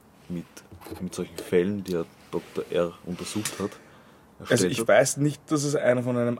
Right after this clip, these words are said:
Speaker 2: Anwalt, also ich weiß jetzt nicht, ob es ein Anwalt ist, aber es, es, es, man, also es gibt
Speaker 1: Es gibt jedenfalls eine Internetseite, auf der diese ganzen Vorwürfe zusammengefasst sind,
Speaker 2: Also
Speaker 1: sozusagen.
Speaker 2: man muss auch dazu
Speaker 1: Ihm wurde
Speaker 2: sagen,
Speaker 1: doch, glaub ich, auch ein Fragebogen geschickt, soweit ich weiß.
Speaker 2: das Ding ist, man muss dazu sagen,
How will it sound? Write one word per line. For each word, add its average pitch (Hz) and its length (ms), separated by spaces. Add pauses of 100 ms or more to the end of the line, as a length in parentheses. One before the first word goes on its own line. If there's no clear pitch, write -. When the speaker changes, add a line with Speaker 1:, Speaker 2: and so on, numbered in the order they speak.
Speaker 2:
Anwalt, 143 600
also 123 140
ich 113 80
weiß 117 120
jetzt 123 140
nicht, 120 80
ob 120 80
es 120 40
ein 117 100
Anwalt 113 160
ist, 127 60
aber 120 80
es, - 180
es, - 320
es, - 200
man, 110 380
also 107 260
es - 260 (300)
gibt - 520 (460)
Speaker 1:
Es - 140
gibt 120 160
jedenfalls 110 280
eine 107 180
Internetseite, 104 540
auf 92 120
der 92 260 (200)
diese 92 200
ganzen 87 680 (160)
Vorwürfe 95 500
zusammengefasst 87 760
sind, 123 80
Speaker 2:
Also 117 200
Speaker 1:
sozusagen. 113 360
Speaker 2:
man 113 120
muss 135 180
auch 120 160
dazu - 180
Speaker 1:
Ihm 123 80
wurde 123 120
Speaker 2:
sagen, 123 120
Speaker 1:
doch, 127 80
glaub 110 160
ich, 98 60
auch 101 120
ein 98 80
Fragebogen 101 580
geschickt, - 360
soweit 90 200
ich 87 120
weiß. 82 180
Speaker 2:
das 117 180
Ding 127 220
ist, 131 240
man 113 140
muss 120 140
dazu - 240
sagen, 123 300